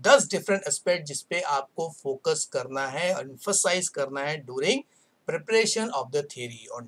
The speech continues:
नीट में भी naturally इन्हीं aspect पे questions आते हैं। तो वो कौन कौन सा है देखिए, मीनिंग है, डेफिनेशन, स्टेटमेंट, कंपैरिजन, डिस्टिंग्विश है, डायग्राम, पिक्चर्स है, रिप्रेजेंटेशन टेबल है, all examples,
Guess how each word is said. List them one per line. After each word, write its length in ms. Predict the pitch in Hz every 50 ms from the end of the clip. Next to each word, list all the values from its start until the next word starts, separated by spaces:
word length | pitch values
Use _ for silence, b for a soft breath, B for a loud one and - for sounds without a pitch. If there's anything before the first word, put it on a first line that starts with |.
| 107 107
नीट 280 | 151 240 320 339 - -
में 220 | 175 175 175 170
भी 120 | 180 196 185
naturally 380 | 165 147 143 143 160 175 185 - -
इन्हीं 220 | 165 220 285 190
aspect 420 | 208 - - - - 165 151 147 _
पे 260 | - 143 143 147 147 b b b b _ _ _ -
questions 600 | 160 151 - - - - 165 175 175 165 - - -
आते 480 | 120 113 - - - 135 131 123 - -
हैं। 240 | 123 110 104 - - _
तो 80 | - 120
वो 80 | 120 120
कौन 260 | 120 135 131 139 139
कौन 160 | 139 143 139
सा 100 | 139 143
है 60 | 139
देखिए, 360 | 135 131 131 - 151 147 147 147 B B B B _ _ -
मीनिंग 360 | 131 135 165 202 247 254 226 185
है, 340 | 175 190 196 196 196 196
डेफिनेशन, 720 | 185 151 160 175 - - 165 175 175 160 - - 180 175 175
स्टेटमेंट, 640 | 156 - - - 151 147 - - 160 160 160 160 151
कंपैरिजन, 600 | - 139 139 135 160 156 156 156 156 160 156 156
डिस्टिंग्विश 580 | 143 135 139 - - 160 156 151 147 139 - 147
है, 220 | 147 147 151 147
डायग्राम, 540 | 135 123 120 127 131 139 147 151 151 156 151
पिक्चर्स 500 | - 139 131 - - 156 147 143 135 143
है, 160 | 143 143 143
रिप्रेजेंटेशन 680 | 135 131 - 143 139 143 143 143 139 139 131 - 147 143
टेबल 320 | 143 131 131 143 143 143
है, 140 | 143 139 139 b b b b b b - 143
all 180 | 151 165 156
examples, 540 | 139 131 143 139 139 139 143 151 151 151 151